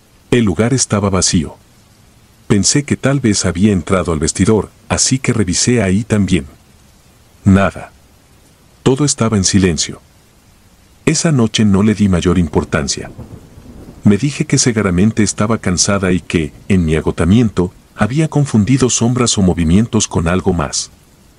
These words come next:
Pero a partir de ese momento, algo en el quirófano cambió para mí. Cada vez que entraba a esa sala de operaciones,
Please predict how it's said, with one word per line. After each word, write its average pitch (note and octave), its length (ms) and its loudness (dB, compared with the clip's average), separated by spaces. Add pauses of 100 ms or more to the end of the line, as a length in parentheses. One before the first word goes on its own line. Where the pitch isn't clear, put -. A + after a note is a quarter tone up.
(440)
Pero G#2 200 2
a F2 40 0
partir B2 440 -2
de F#2+ 120 2
ese F2 200 0
momento, F#2+ 500 2 (300)
algo B2 260 0
en B2+ 100 0
el G#2+ 120 0
quirófano G#2 560 0
cambió F2+ 360 -2
para G2+ 200 -2
mí. F2 160 -2 (960)
Cada E3 240 0
vez D3 240 2
que A2 100 0
entraba G2 480 0
a E2 60 0
esa F#2 280 0
sala E2+ 300 0
de D#2 100 -2
operaciones, E2 760 0